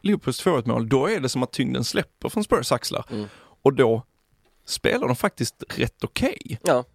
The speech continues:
Speaker 1: Och hade de gjort det i matchen igenom tror jag faktiskt att de hade kunnat ta poäng här.
Speaker 2: Ja.
Speaker 1: Eh, det är
Speaker 2: Det tror jag.
Speaker 1: verkligen känslan jag lämnar med.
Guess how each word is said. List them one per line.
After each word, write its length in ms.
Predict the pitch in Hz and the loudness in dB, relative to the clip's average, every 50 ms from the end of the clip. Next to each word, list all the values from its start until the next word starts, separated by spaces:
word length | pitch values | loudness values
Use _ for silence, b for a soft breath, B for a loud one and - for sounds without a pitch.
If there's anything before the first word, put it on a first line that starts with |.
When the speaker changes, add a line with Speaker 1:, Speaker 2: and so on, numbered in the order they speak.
| _ _ - | _ _ 0
Speaker 1:
Och 120 | - 135 | 2 2
hade 160 | 143 165 151 | 2 2 0
de 140 | 156 156 165 | 0 -2 0
gjort 180 | 170 139 - - | 0 0 2 2
det 60 | 226 | 2
i 40 | 220 | 2
matchen 320 | 226 208 - - - 151 | 2 0 -2 -2 -2 0
igenom 220 | 165 156 131 120 113 | 2 2 2 0 0
tror 120 | - 127 | 2 0
jag 60 | 120 | 2
faktiskt 220 | - 160 156 - 117 | 2 0 -2 -2 -2
att 60 | - | -2
de 120 | - 117 | 0 0
hade 140 | 120 117 110 | 0 0 0
kunnat 240 | - - 113 110 - | 0 -2 -2 0 2
ta 120 | - - | 2 0
poäng 400 | - - 120 143 262 339 - - - | 2 2 2 2 2 0 -4 -10 -10
här. 120 | - - - - - | -12 -14 -14 -6 0
Speaker 2:
Ja. 140 | 156 139 139 | 2 2 2
Speaker 1:
Eh, 80 | 151 - _ _ - | 0 -2 _ _ -2
det 40 | - 120 107 | -2 0 0
är 60 | 120 | 0
Speaker 2:
Det 140 | 113 143 131 | 2 2 2
tror 120 | 165 170 139 131 | 2 2 4 4
jag. 80 | 165 160 | 4 4
Speaker 1:
verkligen 200 | 107 107 139 131 | 4 2 0 2
känslan 340 | - 127 147 151 - 131 123 | 2 2 0 0 0 0 2
jag 60 | 120 | 2
lämnar 300 | 131 160 196 180 131 120 | 2 2 2 2 0 0
med. 240 | 117 113 113 117 | 2 2 2 2